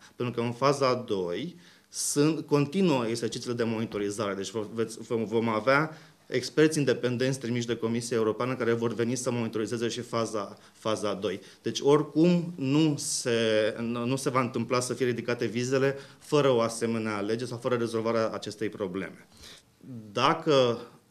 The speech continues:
uh, ridicarea vizelor va fi o chestiune iminentă, atunci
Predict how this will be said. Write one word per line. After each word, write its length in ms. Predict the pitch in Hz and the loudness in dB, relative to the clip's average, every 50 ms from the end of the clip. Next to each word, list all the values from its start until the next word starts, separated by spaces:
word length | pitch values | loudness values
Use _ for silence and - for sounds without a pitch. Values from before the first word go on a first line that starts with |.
| _ | _
uh, 1120 | - 127 120 120 120 120 117 117 117 113 113 113 113 110 110 110 110 110 110 107 107 107 107 107 - - - - - - - - | -6 -2 0 0 2 2 2 2 2 2 2 2 2 2 2 0 0 0 -2 -2 -4 -6 -8 -10 -14 -18 -20 -20 -20 -20 -14 -6
ridicarea 480 | 127 127 120 117 117 131 147 147 143 131 | -4 -2 -2 -2 0 0 2 4 4 2
vizelor 400 | 123 131 131 123 135 127 127 117 | 2 0 0 0 0 0 2 2
va 100 | 110 107 | 0 0
fi 120 | 110 135 | -2 -4
o 40 | 123 | -4
chestiune 340 | 123 123 117 - 135 127 123 | -4 -4 -4 -4 -4 -4 -2
iminentă, 800 | 123 120 120 117 117 117 120 113 107 101 101 - 95 95 113 123 - _ _ _ _ _ _ _ _ _ - - - - | -2 0 0 0 0 -2 -2 -2 -4 -6 -8 -12 -12 -14 -14 -16 -18 _ _ _ _ _ _ _ _ _ -20 -20 -14 -4
atunci 680 | - 117 117 - 139 143 151 151 147 - - - | -4 -4 -2 0 0 2 2 2 0 0 -2 -2